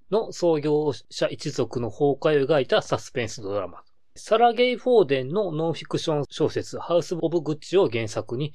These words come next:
グッチ一族の確執と三代目社長、マウリッツィオ・グッチ暗殺事件を描き出す。千九百九十五年三月二十七日、グッチ創業者、グッチオ・グッチの孫にあたる三代目社長、マウリッ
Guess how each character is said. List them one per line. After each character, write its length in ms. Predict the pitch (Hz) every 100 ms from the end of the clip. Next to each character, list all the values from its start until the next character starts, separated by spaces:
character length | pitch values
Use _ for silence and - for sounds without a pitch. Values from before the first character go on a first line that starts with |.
| -
グ 80 | 165
ッ 80 | 165
チ 220 | - 165
一 160 | 147 170
族 260 | 139 -
の 100 | 170
確 280 | 151 - -
執 260 | 143 - 147
と 300 | - 180 -
三 280 | - 165 170
代 160 | 180
目 100 | 175
社 160 | 160 180
長、 280 | - 113 - - - -
マ 160 | 180
ウ 160 | 226 220
リ 140 | 220
ッ 20 | -
ツ 160 | - 214
ィ 100 | 220
オ・ 140 | 220 - -
グ 100 | 165
ッ 80 | -
チ 160 | -
暗 200 | 156 156
殺 340 | 143 147 - 143
事 140 | 131
件 240 | - 139 214
を 80 |
描 180 | 143 113
き 140 | 104 98
出 100 | -
す。 160 | - - - - -
千 260 | 220 233
九 140 | - 147
百 180 | 131 113
九 220 | 156 127
十 160 | 113
五 100 | 113
年 160 | 156 202
三 260 | - 151 147
月 220 | - 117
二 140 | 120
十 200 | 113 110
七 200 | 107 117
日、 460 | 120 110 - - - -
グ 120 | 190
ッ 20 |
チ 220 | 220 - 151
創 260 | 170 156
業 160 | 147 147
者、 200 | - 104
グ 180 | 104 175
ッ 60 | -
チ 220 | - 214
オ・ 100 | 214
グ 120 | 175
ッ 40 | 196
チ 220 | - 139
の 60 | 113
孫 300 | 131 147 131
に 100 | 117
あ 80 | 113
た 140 | 160
る 200 | 220 151
三 260 | - 143 139
代 160 | 147
目 100 | 143
社 160 | 135 147
長、 260 | - 110 107
マ 160 | 165
ウ 140 | 190 180
リ 100 |
ッ 40 | 180